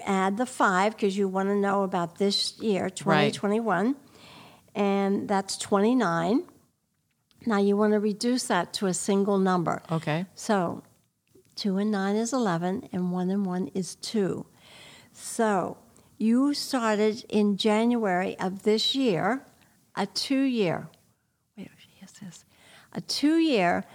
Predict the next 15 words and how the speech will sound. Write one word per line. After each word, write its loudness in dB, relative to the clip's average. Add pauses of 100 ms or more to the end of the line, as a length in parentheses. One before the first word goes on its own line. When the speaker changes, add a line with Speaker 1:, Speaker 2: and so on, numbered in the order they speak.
(140)
Speaker 1:
the -6
key 0
words 2 (440)
are 4
relationships. 2 (2750)
Speaker 2:
And? 4 (240)
Speaker 1:
And 2 (380)
it -2
means 4
that 2
people 2
around 4
you 4
can 2
be 2